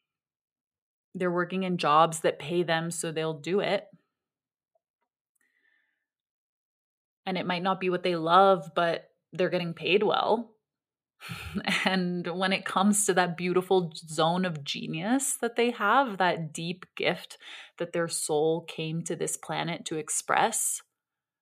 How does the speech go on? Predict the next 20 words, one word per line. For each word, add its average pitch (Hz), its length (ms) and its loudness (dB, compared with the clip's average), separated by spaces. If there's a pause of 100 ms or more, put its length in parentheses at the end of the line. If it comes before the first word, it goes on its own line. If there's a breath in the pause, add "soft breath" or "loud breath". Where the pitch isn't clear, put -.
(420)
like 170 280 -4
me, 175 340 -2
they 170 160 -2
find 170 280 -4
themselves 165 500 -4
frozen. 185 580 -4 (1900)
It's 208 160 -6
almost 208 240 0
like 226 140 4
we're 220 100 2
not 185 200 2
allowed 180 360 2
to 185 260 -4 (140 loud breath)
survive 170 800 2
and 170 280 0
thrive 165 440 2
at 208 100 -2
the 180 60 -2
same 160 280 -6
time. 151 420 -8